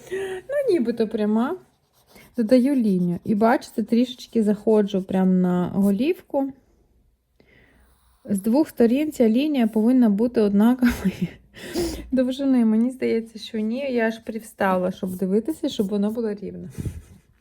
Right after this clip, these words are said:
Так, пряничні, взагалі-то пряники малю-, о, малюють. Малюють, може, теж багато років. Дуже-дуже багато років, навіть в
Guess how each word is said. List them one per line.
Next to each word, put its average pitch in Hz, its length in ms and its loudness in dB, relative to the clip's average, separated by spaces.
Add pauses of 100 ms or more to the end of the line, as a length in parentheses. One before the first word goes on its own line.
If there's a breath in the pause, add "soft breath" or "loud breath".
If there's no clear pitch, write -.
(580 loud breath)
Так, 240 240 -6
пряничні, 254 640 -6 (280)
взагалі-то 240 520 -10
пряники 254 580 -10
малю-, 220 480 -10
о, 208 140 -10
малюють. 185 380 -12 (320)
Малюють, 214 560 -10
може, 202 340 -8
теж 339 260 -6 (1040)
багато 220 420 -8
років. 202 300 -12 (480 soft breath)
Дуже-дуже 285 440 -8
багато 233 420 -4
років, 262 480 -12
навіть 208 360 -8
в 202 120 -10